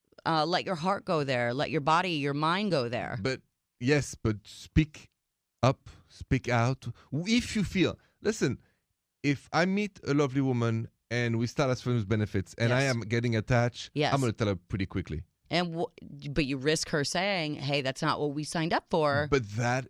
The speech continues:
Speaker 2: is protecting me and her.
Speaker 1: But love is a risk.
Speaker 2: Lo-, love is a risk. But denying the truth is a form of sabotage, no matter
Speaker 1: Yes,
Speaker 2: what.
Speaker 1: yes.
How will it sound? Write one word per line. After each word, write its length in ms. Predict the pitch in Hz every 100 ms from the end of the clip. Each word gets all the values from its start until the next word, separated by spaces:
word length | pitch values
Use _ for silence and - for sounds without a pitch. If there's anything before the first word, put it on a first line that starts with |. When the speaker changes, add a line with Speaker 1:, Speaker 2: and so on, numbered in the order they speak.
| -
Speaker 2:
is 300 | 120 113 107
protecting 640 | - 131 127 110 - 107
me 180 | 110 127 -
and 220 | 120 117
her. 280 | 113 110 82 _ -
Speaker 1:
But 100 | 160
love 340 | 156 170 175
is 180 | 160 135
a 140 | 147
risk. 400 | 131 131 110 - - - -
Speaker 2:
Lo-, 120 | 127 - 127
love 180 | 151 160
is 100 | 156
a 60 |
risk. 300 | 156 143 - _ _ -
But 200 | 147 - _ _ _ _ _ _ - 127 127
denying 560 | 156 143 143 165 190
the 60 | 160
truth 560 | - - 156 113 - - - _
is 280 | - 117 - -
a 60 |
form 300 | 120 143 127
of 100 | 110
sabotage, 680 | - 113 92 92 85 - 85 -
no 100 | 98
matter 220 | 104 104
Speaker 1:
Yes, 80 | 104
Speaker 2:
what. 120 | 87 -
Speaker 1:
yes. 100 | 131